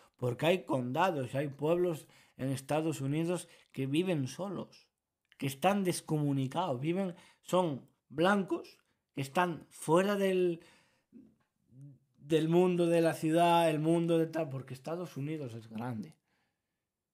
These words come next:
Y al ser grande, tú puedes estar donde tú quieras, en la selva, en un, no, hay paisajes hermosos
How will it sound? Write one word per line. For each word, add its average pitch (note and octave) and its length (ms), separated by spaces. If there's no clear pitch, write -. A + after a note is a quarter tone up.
Y - 100
al - 60
ser D#3+ 220
grande, E3 600
tú C#3+ 160
puedes E3 340
estar D#3 320
donde C#3 240
tú B2+ 220
quieras, A#2+ 500
en E3 180
la F3 120
selva, C#3 800
en C#3+ 180
un, E3 180
no, D#3+ 240
hay E3+ 300
paisajes D#3 760
hermosos A#2+ 720